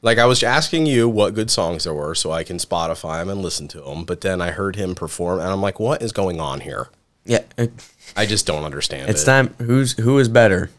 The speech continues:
Speaker 2: Kendrick Lamar's or The Weeknd's?
Speaker 1: Oh, they can both go away and stay away, in my opinion.
Speaker 2: I'd probably say Kendrick Lamar's because he was, he wasn't the, one of the main, or he was one of the, like, many main people of that, though.
Speaker 1: Yeah.
Speaker 2: And The Weeknd's was, like, his whole solo
Speaker 1: Yeah, it was just
Speaker 2: performance.
Speaker 1: him.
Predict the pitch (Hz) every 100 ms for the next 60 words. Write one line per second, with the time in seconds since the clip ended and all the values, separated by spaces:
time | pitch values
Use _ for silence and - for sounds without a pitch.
0 | - _ - 107 107 104 104 107 131 113
1 | 104 92 90 95 85 82 - - _ _
2 | _ _ _ _ _ _ _ _ - 104
3 | 85 85 117 87 110 - 73 71 71 69
4 | - - _ - - - - - 90 87
5 | 90 85 - 104 92 90 - 123 135 123
6 | - _ _ - 139 - 104 - - 110
7 | 98 92 92 98 90 82 92 92 90 107
8 | 101 92 - 104 95 95 92 87 - 95
9 | 90 87 90 90 87 - 92 92 113 98
10 | 98 90 92 87 87 82 - 92 - _
11 | _ 92 101 101 90 92 90 87 98 95
12 | 78 78 80 76 65 78 76 82 90 _
13 | 71 69 - _ _ _ 95 90 104 92
14 | 85 87 85 82 - 98 85 87 - 95
15 | 95 87 90 104 85 87 101 92 76